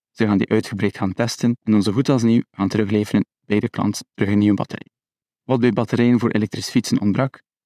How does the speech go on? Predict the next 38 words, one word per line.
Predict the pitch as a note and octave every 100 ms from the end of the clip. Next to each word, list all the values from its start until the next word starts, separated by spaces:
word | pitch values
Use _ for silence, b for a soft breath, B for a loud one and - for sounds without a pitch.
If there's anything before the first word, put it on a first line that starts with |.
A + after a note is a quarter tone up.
| _
was | A#2
de | G#2+
mogelijkheid | A2 B2+ B2 A#2
om | A2+
van | A2
op | G#2 -
afstand | C#3 - A#2 -
ook | A2
te | G#2+
gaan | G#2
communiceren. | - G2+ G2+ - G1+ G1+ - _ _ _ _ _ _ _
Dat | C3+ A#2+
bleek | A2 A#2+ -
een | G#2 G2+
gat | A2 -
in | G2
de |
markt. | G2 - - - _ _ _ _ _ _ _
De | -
software | - D3+ - D#3+ C3+
die | A2+
ze |
daarvoor | A#2 A#2 G#2+ G#2 G2+ _
zelf | - A2 G#2+
ontwikkelden, | - G2 A#2+ A#2 C3+ D3+ -
zorgde | - G#2+ C3+ C3
er | A2+
eigenlijk | A2+ G#2 -
voor | C#3
dat | C3+
een | A#2+
diagnose | G#2+ G#2+ A2+ A#2 C3
kan | - A#2
gesteld | A2+ - A#2 A#2
worden | A2+ A2+
van | C#3
op | C#3+ -
afstand | - - A#2+